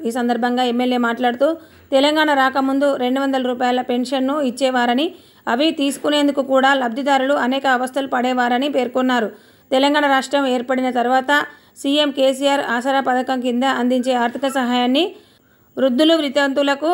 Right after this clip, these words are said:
రెండు వం-, వృద్ధులు, వితంతువులకు రెండు వేల పదహారు రూపాయలు, వికలాంగులకు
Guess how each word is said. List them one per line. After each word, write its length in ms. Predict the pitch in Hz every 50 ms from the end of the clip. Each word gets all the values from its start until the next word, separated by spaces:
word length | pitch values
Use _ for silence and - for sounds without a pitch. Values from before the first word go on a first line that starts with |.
| 359 294
రెండు 240 | 269 254 254 269
వం-, 220 | 277 285 294 311 - - - _ _ _ _ _ _ _ _ - 415 269 269 247 247 - - 262
వృద్ధులు, 320 | 269 269 233 294 311 320
వితంతువులకు 600 | 320 311 269 294 294 285 277 294 285 285 285 302 302
రెండు 240 | 277 269 262 269 277
వేల 140 | 285 285
పదహారు 400 | 277 269 269 262 254 240 262 262 262
రూపాయలు, 340 | 262 254 269 262 269 294 339 - - - _ _ _ _ _ -
వికలాంగులకు 760 | 233 247 233 262 285 302 311 311 302 302 294 285 294 302 330